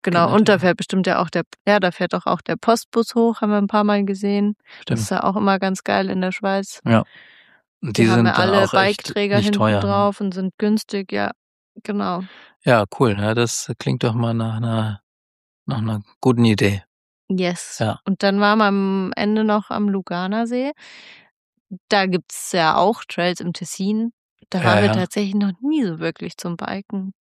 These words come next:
Speaker 1: Como ist da ja auch nicht weit weg. Also das
Speaker 2: Mhm.
Speaker 1: wollten wir eigentlich auch mal machen. Also ja, da hätte man schon, äh, ein paar Sachen mitnehmen können.
Speaker 2: Ja.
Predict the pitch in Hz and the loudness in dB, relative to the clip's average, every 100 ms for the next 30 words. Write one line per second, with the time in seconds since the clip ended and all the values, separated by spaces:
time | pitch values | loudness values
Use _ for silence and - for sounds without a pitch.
0 | 175 127 - 127 123 113 - 104 104 113 | -10 -4 2 6 6 4 4 4 4 2
1 | 147 - 127 123 120 131 - - - 107 | 0 0 0 0 0 -2 -4 -8 -6 -2
2 | 107 101 104 - 208 190 196 117 107 110 | -2 -2 -6 -4 -2 -2 -4 -2 -2 -2
3 | - 107 113 104 101 98 - 117 131 - | 0 0 0 0 -2 -4 -2 0 0 2
4 | 127 123 120 127 139 135 _ - - - | 2 4 2 0 -2 -4 _ -20 -16 -16
5 | - - 120 120 113 107 98 175 175 156 | -10 -2 2 4 4 4 4 4 2 2
6 | 131 151 143 139 135 139 139 139 139 139 | 2 2 2 2 2 0 0 0 0 0
7 | 127 123 127 123 123 127 127 123 123 123 | 0 0 0 0 -2 -2 -4 0 2 4
8 | 120 123 - 104 98 104 98 _ _ _ | 2 0 -2 -6 -6 -8 -12 _ _ _
9 | _ _ - 208 - | _ _ -2 0 0